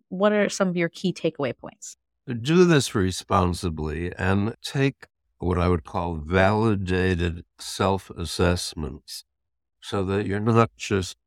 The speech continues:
Speaker 2: working on the basis of intuition. And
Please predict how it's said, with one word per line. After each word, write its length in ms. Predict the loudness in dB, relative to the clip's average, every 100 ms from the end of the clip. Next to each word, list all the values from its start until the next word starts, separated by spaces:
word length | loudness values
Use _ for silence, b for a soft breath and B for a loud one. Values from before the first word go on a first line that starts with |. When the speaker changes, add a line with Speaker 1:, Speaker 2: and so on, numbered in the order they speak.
| _ _ -8
Speaker 2:
working 540 | -4 -4 -4 -4 -4
on 220 | -4 -4
the 80 | -6
basis 540 | -4 -4 -4 -8 -8
of 100 | -8
intuition. 840 | -8 -8 -6 -4 -2 -4 -4 -6 -6 _ _ -12
And 480 | -4 2 2 2